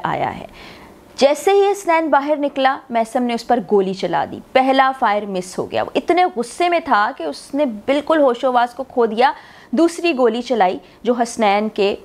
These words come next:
माथे के ऐन दरमियान में लगी और वो बच्चा उसी वक्त जाँ बहक हो गया, इस दुनिया से चला गया। अपने ही दोस्त ने, अपने प्यारे दोस्त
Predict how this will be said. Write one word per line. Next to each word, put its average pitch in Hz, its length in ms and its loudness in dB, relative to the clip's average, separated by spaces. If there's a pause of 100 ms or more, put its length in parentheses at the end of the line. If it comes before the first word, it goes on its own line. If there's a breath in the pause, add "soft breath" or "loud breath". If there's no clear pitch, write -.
माथे 208 440 0
के 202 140 -4
ऐन 185 320 -2
दरमियान 180 420 0
में 185 160 0
लगी 160 320 -6 (320 loud breath)
और 180 200 2
वो 185 100 0
बच्चा 175 360 -2
उसी 240 400 -4
वक्त 196 380 -2
जाँ 190 340 0
बहक 175 280 -6
हो 147 140 -2
गया, 165 200 2
इस 190 220 -4
दुनिया 185 300 0
से 202 160 -6
चला 185 320 2
गया। 196 200 2
अपने 202 260 -6
ही 202 120 -6
दोस्त 180 360 -6
ने, 175 240 -2 (260)
अपने 185 300 -2
प्यारे 220 480 0
दोस्त 165 360 -10